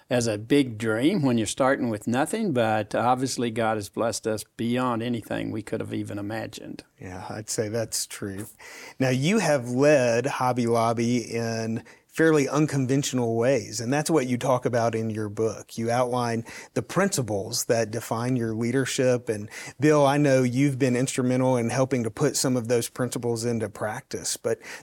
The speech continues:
Speaker 2: the first principle you talk about is really foundational,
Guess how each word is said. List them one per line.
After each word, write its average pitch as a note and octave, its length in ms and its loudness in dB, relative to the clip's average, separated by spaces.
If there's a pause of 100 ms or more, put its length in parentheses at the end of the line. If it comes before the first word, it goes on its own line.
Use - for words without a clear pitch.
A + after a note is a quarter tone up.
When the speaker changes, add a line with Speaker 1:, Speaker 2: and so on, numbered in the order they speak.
Speaker 2:
the D#3 100 2
first A3+ 480 0
principle C3+ 400 0
you A2+ 100 -2
talk C3 300 0
about A2 280 0
is A2+ 160 -2
really C#3 220 4
foundational, A#2 1120 -4